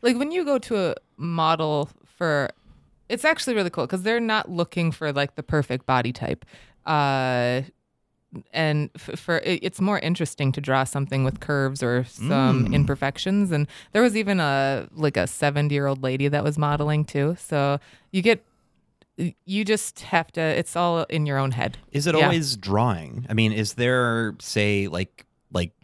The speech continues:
Speaker 3: I mean, I, I know it takes a long time to do something like sculpture, but you're
Speaker 1: Mm-hmm.
Speaker 3: also not necessarily going, it's really what the artist, how they want to interpret what they're seeing, right?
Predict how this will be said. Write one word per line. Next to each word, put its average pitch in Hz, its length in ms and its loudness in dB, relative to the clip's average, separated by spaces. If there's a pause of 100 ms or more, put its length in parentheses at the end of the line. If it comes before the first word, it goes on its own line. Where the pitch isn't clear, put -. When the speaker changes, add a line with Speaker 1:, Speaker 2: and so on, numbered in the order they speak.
Speaker 3:
I 101 40 -2
mean, 101 180 2
I, 95 160 -2
I 113 40 -2
know 117 140 2
it 104 60 0
takes 101 160 -8
a 98 60 -4
long 98 260 2
time 90 180 -2
to 85 80 -2
do 82 140 -4
something 80 240 -2
like 85 140 -4
sculpture, - 540 -2 (160)
but 101 180 -4
you're 110 120 0
Speaker 1:
Mm-hmm. 117 60 6
Speaker 3:
also 120 240 2
not 104 240 0
necessarily 92 880 0 (340)
going, 98 480 0 (160)
it's - 180 -4
really 165 140 2
what 107 140 0
the 101 100 -8
artist, 101 320 0
how 101 140 0
they 95 140 2
want 92 240 0
to 95 80 -2
interpret 85 380 0
what 82 120 -4
they're - 100 -12
seeing, 60 380 0
right? 78 280 -2